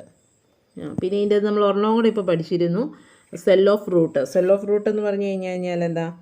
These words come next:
മൺതരികൾക്കിടയിലുള്ള വായുവുമായിട്ട് വിനിമയം നടത്തുന്ന വേരിലെ കോശങ്ങളാണ്. അടുത്തത് change in gas exchange in plant during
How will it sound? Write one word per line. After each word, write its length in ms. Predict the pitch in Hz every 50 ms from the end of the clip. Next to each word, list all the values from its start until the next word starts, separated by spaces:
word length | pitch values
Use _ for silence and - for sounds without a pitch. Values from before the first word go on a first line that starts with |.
| - 180
മൺതരികൾക്കിടയിലുള്ള 1500 | 180 180 180 180 180 175 185 180 175 175 170 180 185 185 180 - - 175 165 165 165 170 170 165 165 165 160 180 214
വായുവുമായിട്ട് 1120 | 214 208 185 165 160 160 160 160 165 165 165 165 165 160 165 160 156 - 190 262 349 - - - - _ _ _ 208
വിനിമയം 520 | 190 180 180 175 175 175 175 175 175 175
നടത്തുന്ന 460 | 170 160 156 156 156 165 160 165 185
വേരിലെ 640 | 226 220 175 156 156 156 147 143 143 180 269 508 - - _ _ _ _ _ _ _ _ _
കോശങ്ങളാണ്. 760 | - 294 269 262 262 226 208 180 156 139 - 123 110 104 - - _ _ _ _ _ _ _ _ _ _ _ _ _ _ _ _ _ _ _ _ _ _ _ _ _ _ _ _ _ _ _ _ _ _ _ _ _ _ _ - 202
അടുത്തത് 640 | 208 190 - - 170 - 170 - - - _ _ _ _ _ _ _ _ _ _ _ _ - -
change 280 | 247 247 262 269 254 262 262
in 160 | 262 247 220
gas 380 | 196 202 196 180 175 175 185 180 - 202 196
exchange 560 | 202 - - - - - 208 202 202 196 - 202
in 60 | 185 175
plant 460 | 175 175 185 175 170 175 185 196 190 175 165
during 360 | 175 170 170 170 175 185 196